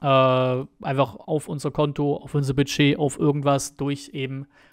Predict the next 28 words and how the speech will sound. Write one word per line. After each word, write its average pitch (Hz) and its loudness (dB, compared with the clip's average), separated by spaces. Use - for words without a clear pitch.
Mangala, 139 4
der 127 0
weiterverkauft 127 -2
wird 127 -2
von 131 0
Nottingham 127 -4
Forest. 151 4
Dann 139 2
haben 156 4
wir 175 6
Justin 156 4
Deal, 214 6
ähm, 147 2
da 156 4
auch 156 4
jetzt - -4
kein 151 2
großartig 165 2
neuer 151 4
Stand, 175 4
aber 143 6
we-, 143 4
wurde 143 4
eben 139 0
ein 127 -6
bisschen 160 0
was 147 2
berichtet. 175 2